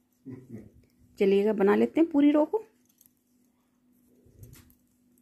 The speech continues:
ये ऐसे। अब ये डिजाइन की सिक्स्थ रो है और जैसे हमने अभी जो रो बनाई है फिफ्थ वाली, उसी तरह से इसको बनाएंगे। दोनों फंदों को हम स्लिप करेंगे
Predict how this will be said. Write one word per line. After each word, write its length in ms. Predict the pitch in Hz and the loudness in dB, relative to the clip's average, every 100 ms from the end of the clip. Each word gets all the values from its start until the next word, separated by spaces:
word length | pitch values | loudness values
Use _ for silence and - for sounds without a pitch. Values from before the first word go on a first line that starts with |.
| _ _ _ _ _ - | _ _ _ _ _ -12
ये 160 | - - | -10 -12
ऐसे। 260 | - - - _ _ _ _ _ _ _ _ _ _ _ _ _ _ _ _ _ _ | -16 -18 -20 _ _ _ _ _ _ _ _ _ _ _ _ _ _ _ _ _ _
अब 180 | - 196 | -4 -2
ये 180 | 202 240 | 2 2
डिजाइन 340 | 220 220 208 | 4 4 4
की 140 | 240 427 - _ _ | 4 0 -2 _ _
सिक्स्थ 360 | - 254 254 254 | -2 0 0 2
रो 140 | 254 | 4
है 180 | 294 403 403 _ - | 4 2 -2 _ -6
और 80 | 220 | -2
जैसे 280 | 220 277 381 | 0 0 2
हमने 300 | 320 285 285 | 6 6 6
अभी 260 | 233 269 247 | 2 0 0
जो 200 | 196 233 | 2 4
रो 140 | 226 | 4
बनाई 320 | 220 208 202 | 2 0 2
है 120 | 262 403 - _ _ _ _ _ _ | 0 -4 -10 _ _ _ _ _ _
फिफ्थ 180 | 247 254 | -4 0
वाली, 320 | 214 190 359 - - | 0 2 0 -2 -6
उसी 180 | 208 226 | -2 0
तरह 160 | 220 190 | 0 0
से 140 | 269 | 0
इसको 280 | 302 - 269 | -4 -4 -2
बनाएंगे। 380 | 185 175 185 165 | 0 0 -2 0
दोनों 240 | 190 220 | 0 0
फंदों 240 | 226 233 240 | 2 2 2
को 100 | 254 | 2
हम 120 | 247 | 0
स्लिप 280 | 254 247 254 | 0 -4 -2
करेंगे 280 | 262 320 440 | 0 2 2